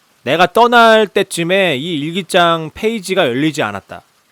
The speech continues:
할아버지는 어제 꿈에서 나에게 와서,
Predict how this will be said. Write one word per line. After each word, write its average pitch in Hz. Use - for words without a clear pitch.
할아버지는 240
어제 190
꿈에서 185
나에게 131
와서, 113